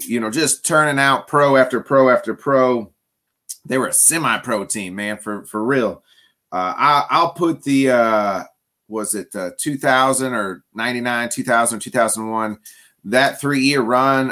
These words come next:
of Miami and the, and the guys that they turned out against any, any team in the history of college football. Uh, I mean, at one time they had Willis McGahee, Frank Gore,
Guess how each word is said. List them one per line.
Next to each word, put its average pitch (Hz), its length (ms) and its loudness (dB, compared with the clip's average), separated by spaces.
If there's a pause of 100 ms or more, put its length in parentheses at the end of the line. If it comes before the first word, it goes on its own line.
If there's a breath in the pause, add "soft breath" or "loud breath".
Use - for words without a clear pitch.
of 101 160 -2
Miami 123 760 -2
and 101 160 -8
the, 107 240 -2
and 98 140 -8
the 104 60 -6
guys 123 280 2
that 113 140 -6
they 120 160 0
turned 123 340 -4
out 120 300 2 (360 soft breath)
against 98 380 -6
any, 123 440 -2 (540)
any 202 340 2
team 123 640 0 (460)
in 110 140 -8
the 107 80 -6
history 120 640 2
of 98 500 -2 (1080)
college 101 400 0
football. - 580 -8 (340)
Uh, 92 460 -4
I 98 100 -6
mean, 107 400 -6
at 113 140 0
one 180 160 2
time 147 240 2
they 131 80 0
had 107 200 -2
Willis 175 280 2
McGahee, 135 840 2
Frank 147 420 -2
Gore, 131 580 4